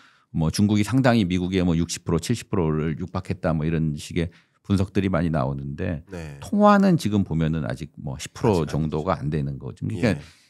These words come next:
Speaker 1: 그런 차원에서 이게 상당히 좀 실물 경제보다도 통화에서의 어떤 달러를 따라잡는 시간은 더 많이 걸릴 거다 이렇게
Speaker 2: 더
Speaker 1: 생각을 하는
Speaker 2: 걸릴
Speaker 1: 겁니다.
Speaker 2: 아,
Speaker 1: 네.
Speaker 2: 네. 그 방-, 그 부분에 대한
Speaker 1: 예.
Speaker 2: 그림, 어, 우리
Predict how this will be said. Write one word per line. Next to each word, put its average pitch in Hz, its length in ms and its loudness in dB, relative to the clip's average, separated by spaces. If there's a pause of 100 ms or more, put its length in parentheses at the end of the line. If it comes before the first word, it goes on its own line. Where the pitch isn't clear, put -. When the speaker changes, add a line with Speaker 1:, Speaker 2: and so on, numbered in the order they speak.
Speaker 1:
그런 123 520 6
차원에서 120 640 2 (200)
이게 123 160 4
상당히 151 400 6
좀 98 160 4
실물 202 500 6
경제보다도 92 1400 2
통화에서의 180 960 6
어떤 92 260 0
달러를 110 400 6
따라잡는 113 480 4
시간은 107 340 -4
더 - 140 -4
많이 101 180 4
걸릴 78 260 0
거다 73 220 -6
이렇게 85 200 -6
Speaker 2:
더 - 20 -10
Speaker 1:
생각을 92 280 -4
하는 95 140 -6
Speaker 2:
걸릴 - 20 -8
Speaker 1:
겁니다. - 220 -12 (140)
Speaker 2:
아, 104 260 -2
Speaker 1:
네. 87 80 -8
Speaker 2:
네. 85 160 -12 (120)
그 139 360 -4
방-, 113 240 -8 (200)
그 127 340 -4
부분에 117 380 -2
대한 107 260 -2
Speaker 1:
예. 95 100 2
Speaker 2:
그림, 101 400 -4 (540)
어, 80 340 -12
우리 90 460 -10